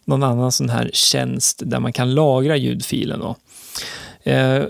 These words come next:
man kan ladda upp till hemsidan, men det är inte att rekommendera eftersom att det kommer att, eh,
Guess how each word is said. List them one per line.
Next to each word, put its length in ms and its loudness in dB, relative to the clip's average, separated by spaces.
man 160 4
kan 340 4
ladda 200 6
upp 260 2
till 260 4
hemsidan, 680 2
men 340 2
det 200 2
är 140 4
inte 220 0
att 120 0
rekommendera 760 4
eftersom 720 -2
att 160 -2
det 80 0
kommer 480 -2
att, 420 -4
eh, 60 0